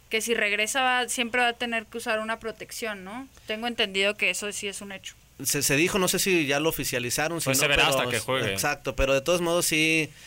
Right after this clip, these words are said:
Speaker 2: va a ser complicado. Esperemos que sí llegue un buen momento porque sí
Speaker 3: Sí hace falta.
Speaker 2: sí hace
Speaker 3: Ujú.
Speaker 2: falta y sí estaría muy triste aparte que un accidente de ese tipo, pues, te quita la carrera,
Speaker 1: Pues
Speaker 2: ¿no?
Speaker 1: sí.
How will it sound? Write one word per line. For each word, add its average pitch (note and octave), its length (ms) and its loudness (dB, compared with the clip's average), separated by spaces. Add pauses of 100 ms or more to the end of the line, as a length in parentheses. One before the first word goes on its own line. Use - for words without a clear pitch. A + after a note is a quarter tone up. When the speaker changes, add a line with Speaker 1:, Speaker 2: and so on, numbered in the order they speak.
(380)
Speaker 2:
va B2+ 100 0
a B2+ 40 0
ser C3 200 -2
complicado. B2 500 -4
Esperemos D3+ 500 -2
que C#3 120 -6
sí C#3 120 -4
llegue C#3+ 140 0
un C#3 60 -4
buen C#3 120 -4
momento C#3 320 -4
porque A#2+ 300 -6
sí B2+ 580 0 (320)
Speaker 3:
Sí - 100 0
hace D3 200 0
falta. G#2 380 -6 (100)
Speaker 2:
sí - 160 -2
hace C3 200 2
Speaker 3:
Ujú. - 80 -4
Speaker 2:
falta D#3+ 400 0
y C#3+ 80 2
sí C3+ 120 -2
estaría C#3 260 0
muy C#3+ 160 0
triste C3+ 260 -2
aparte C3+ 380 -2
que C3 80 -12
un C3 100 -4
accidente C3 400 -4
de C3+ 40 0
ese B2+ 120 -2
tipo, B2+ 280 -6
pues, - 460 -10
te A2 100 -16
quita A2 200 -14
la G2+ 120 -16
carrera, A2 280 -12
Speaker 1:
Pues G2+ 120 -12
Speaker 2:
¿no? G#2 80 -12
Speaker 1:
sí. F#2+ 80 -14